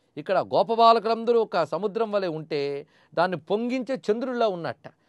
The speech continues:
అంటే కృష్ణుడిని చూస్తే గోపాలకులందరిలో ఆనందం పొంగులు వారుతోంది. "అథ కదాచిత్",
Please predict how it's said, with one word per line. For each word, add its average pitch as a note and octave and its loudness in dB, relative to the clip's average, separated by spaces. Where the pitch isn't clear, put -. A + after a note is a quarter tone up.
అంటే E3+ -6
కృష్ణుడిని B3 -8
చూస్తే B3+ -2
గోపాలకులందరిలో A3+ 0
ఆనందం A#3+ -4
పొంగులు C4+ -4
వారుతోంది. C#3+ -6
"అథ G#3 -2
కదాచిత్", C#3+ -4